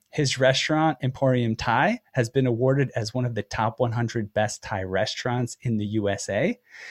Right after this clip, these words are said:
They received the L A Travel Magazine's twenty twenty Reader's Choice Award for the best international inspired restaurant, and also the Lifetime Business Achievement Award. And John grew up with twelve siblings in a small town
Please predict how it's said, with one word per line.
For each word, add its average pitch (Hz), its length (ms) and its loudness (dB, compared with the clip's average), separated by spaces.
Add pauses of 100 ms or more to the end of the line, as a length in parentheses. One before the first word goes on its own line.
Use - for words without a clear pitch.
(220)
They 117 140 4
received 120 880 0 (100)
the 123 200 -2
L 135 200 4
A 120 120 4
Travel 117 400 0
Magazine's 104 520 -2
twenty 110 320 -4
twenty 107 280 -4
Reader's 101 280 -8
Choice - 340 -2
Award 135 300 -2
for 123 80 -8
the 101 80 -6
best 107 300 -4
international 110 760 -2
inspired 101 440 -6
restaurant, 165 600 0 (340)
and 110 100 -2
also 110 280 -2
the 113 80 2
Lifetime 101 540 -2
Business 98 360 -6
Achievement 151 540 0 (200)
Award. 139 500 4 (460)
And 110 140 -2
John 165 400 2
grew 165 240 0
up 120 300 0 (100)
with 113 220 -4
twelve 208 480 2
siblings 135 640 2
in 107 60 -6
a - 20 -4
small 135 380 2
town 104 560 -4